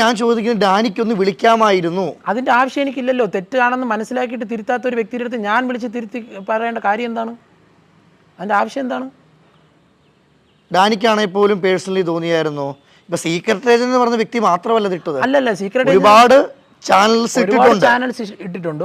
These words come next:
Speaker 2: പക്ഷേ Instagram-ിൽ ഇട്ടത് സീക്രട്ട് ഏജന്റ് ആണ്. ഓക്കെ, ഈ ഇൻഫ്ലു-,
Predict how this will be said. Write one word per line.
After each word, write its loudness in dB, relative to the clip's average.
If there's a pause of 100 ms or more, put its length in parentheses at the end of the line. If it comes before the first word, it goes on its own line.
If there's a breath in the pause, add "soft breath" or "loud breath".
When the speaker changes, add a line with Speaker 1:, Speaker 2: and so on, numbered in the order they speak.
Speaker 2:
പക്ഷേ -4 (120)
Instagram-ിൽ -2 (280)
ഇട്ടത് -4
സീക്രട്ട് -4
ഏജന്റ് -6
ആണ്. -18 (400)
ഓക്കെ, -4 (180)
ഈ -6 (140)
ഇൻഫ്ലു-, -12